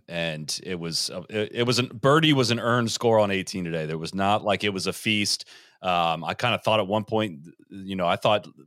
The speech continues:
Rose needed to get to nine to win it, and it, it,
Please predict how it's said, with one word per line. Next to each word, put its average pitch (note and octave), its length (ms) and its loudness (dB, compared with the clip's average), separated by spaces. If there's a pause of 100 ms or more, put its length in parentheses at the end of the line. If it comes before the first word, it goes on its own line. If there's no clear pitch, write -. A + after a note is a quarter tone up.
Rose G#2 320 2
needed G2+ 160 0
to F#2 60 -4
get G2+ 120 -4
to F#2 60 -8
nine G2 400 0
to G2 100 -6
win G#2+ 200 0
it, A#2+ 160 -2
and F#2 200 -8
it, F2+ 260 -10 (100)
it, D#2 140 -14